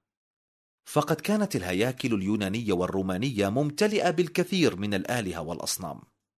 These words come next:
وكانت إضافة أصنام أخرى تقليدا شائعا في الديانات التي تؤمن بآلهة متعددة.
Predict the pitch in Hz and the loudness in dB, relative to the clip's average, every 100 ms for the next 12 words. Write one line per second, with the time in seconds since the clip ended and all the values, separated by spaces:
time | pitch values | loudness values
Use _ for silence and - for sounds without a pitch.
0 | _ - 143 147 226 208 - 151 143 170 | _ 0 0 4 4 4 4 2 6 6
1 | 165 131 - 120 - 139 110 104 139 - | 6 0 2 2 2 0 0 0 -2 0
2 | 95 92 127 139 151 139 131 - 185 107 | -2 0 -2 0 2 2 2 4 4 2
3 | 92 95 - 101 98 95 95 135 139 - | 0 -2 -4 -4 -2 -2 0 2 0 -2
4 | - - - 135 165 165 156 180 143 135 | -14 -20 -2 2 2 2 0 0 0 -2
5 | 131 127 104 113 117 101 113 107 113 92 | 0 0 0 0 0 0 0 0 -2 -2
6 | 92 98 80 82 85 78 73 | -4 -2 -2 -4 -6 -8 -12